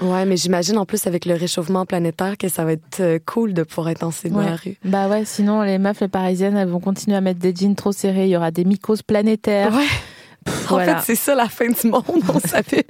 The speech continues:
Speaker 1: pas, mais c'est
Speaker 2: <laughs>
Speaker 1: une mycose mondiale.
Speaker 2: <laughs> Une sorte de mie de pain géante <laughs> qui recouvre
Speaker 1: La planète.
Speaker 2: Ah, <laughs> dégueu.
Speaker 1: Wow.
Speaker 2: <laughs> Euh,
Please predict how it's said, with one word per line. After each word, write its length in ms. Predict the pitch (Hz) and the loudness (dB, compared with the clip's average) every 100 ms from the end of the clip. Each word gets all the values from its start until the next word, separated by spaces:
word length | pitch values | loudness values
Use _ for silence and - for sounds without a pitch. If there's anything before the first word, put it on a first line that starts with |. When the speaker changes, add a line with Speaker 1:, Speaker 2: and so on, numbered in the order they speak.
| - | -2
Speaker 1:
pas, 240 | - 269 311 | 0 0 -2
mais 100 | 233 - | -4 -2
c'est 140 | - - 453 466 - | -4 2 4 4 2
Speaker 2:
<laughs> 140 | 269 | 2
Speaker 1:
une 100 | 277 | 4
mycose 560 | 277 285 - 254 269 247 | 4 2 2 0 2 2
mondiale. 440 | 233 233 247 269 - - - - - - | 2 2 0 0 0 -2 -2 -4 -6 -12
Speaker 2:
<laughs> 680 | - 508 - - - 311 - | -4 -2 -4 -6 -2 0 0
Une 80 | 254 | -2
sorte 300 | - 214 196 | 0 0 2
de 120 | 185 | 2
mie 200 | 185 214 208 | 4 2 0
de 40 | - | -2
pain 200 | 247 220 220 - _ - - - - | 0 0 -4 -12 _ -20 -16 -10 -2
géante 680 | 214 170 202 226 220 240 - 453 480 415 | 0 2 0 2 0 -2 0 4 4 4
<laughs> 280 | - _ | -2 _
qui 160 | - 226 | -2 0
recouvre 520 | 202 196 196 208 214 214 202 370 349 - 359 339 330 | 0 -4 -2 0 2 4 2 0 -4 -2 2 4 4
Speaker 1:
La 120 | 294 | 2
planète. 540 | 240 277 262 262 269 269 | 2 2 2 2 0 0
Speaker 2:
Ah, 260 | - 185 185 | -6 -6 -6
<laughs> 80 | - | -2
dégueu. 60 | 208 | 0
Speaker 1:
Wow. 360 | 190 185 185 277 | 2 2 2 2
Speaker 2:
<laughs> 60 | - 277 - - - - 1077 932 1077 - 960 _ _ - _ - _ _ _ _ - - - - - - | 2 2 2 -4 -6 -10 -12 -12 -10 -10 -10 _ _ -20 _ -20 _ _ _ _ -16 -12 -12 -12 -16 -4
Euh, 480 | 294 349 370 359 349 | 0 0 0 -2 -2